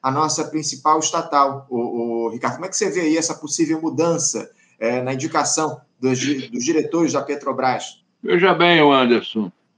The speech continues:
Speaker 2: na realidade, você se referiu à lei das estatais, acho que a lei treze mil trezentos e pouco foi relatada no Congresso Nacional pelo senador, então senador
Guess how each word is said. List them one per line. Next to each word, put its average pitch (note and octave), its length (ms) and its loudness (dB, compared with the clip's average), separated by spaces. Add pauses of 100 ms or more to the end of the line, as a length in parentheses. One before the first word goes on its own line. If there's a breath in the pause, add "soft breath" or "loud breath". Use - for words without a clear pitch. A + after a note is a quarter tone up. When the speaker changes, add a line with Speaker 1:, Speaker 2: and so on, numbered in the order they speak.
Speaker 2:
na G3 200 4
realidade, C#3+ 1000 4
você D#3 400 0
se D#3+ 140 -4
referiu D3 580 2
à C3 80 6
lei B2+ 460 4 (160)
das A2+ 200 0
estatais, A2+ 720 0 (420)
acho - 300 0
que F3 80 2
a C#3 80 6
lei C3+ 280 4
treze B2+ 380 2
mil B2 260 2
trezentos A2 520 -4
e F#2+ 60 -20
pouco - 360 2 (460)
foi C3+ 140 -6
relatada A#2+ 720 2
no G#2 160 -2
Congresso G#2+ 500 -2
Nacional G2 500 -2
pelo F#2+ 240 -4
senador, G2+ 580 0
então G2+ 280 -6
senador G2+ 520 -2